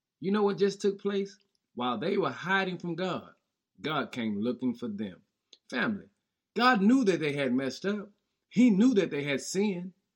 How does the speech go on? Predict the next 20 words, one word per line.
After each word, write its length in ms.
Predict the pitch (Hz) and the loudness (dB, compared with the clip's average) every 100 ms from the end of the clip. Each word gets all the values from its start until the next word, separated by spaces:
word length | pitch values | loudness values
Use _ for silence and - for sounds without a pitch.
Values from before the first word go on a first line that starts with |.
| _ - | _ -2
and 220 | 180 165 | 0 2
yet 240 | 226 - | 0 0
he 180 | 147 240 | 2 2
still 440 | 240 - 262 214 | 2 -2 2 2
came 340 | 190 202 196 196 | 2 0 0 2
looking 420 | 214 214 214 202 | 2 2 0 0
for 120 | 214 | -2
them, 500 | 190 226 254 190 107 - _ _ _ - | -2 0 2 2 -2 -8 _ _ _ -2
which 200 | 170 170 | -2 0
is 140 | 160 | -2
to 140 | 151 | -4
say, 360 | 127 160 135 92 _ _ _ _ _ | -6 -4 -4 -8 _ _ _ _ _
no 240 | 104 151 190 | -4 -2 0
need 240 | 180 175 | 0 2
in 140 | 135 123 | 2 2
running 320 | 156 147 120 | 0 0 -2
and 100 | 110 | -2
hiding 400 | 123 151 120 104 | -2 -2 -2 -6
from 340 | - 190 160 | -6 -4 -4
him 160 | 95 | -6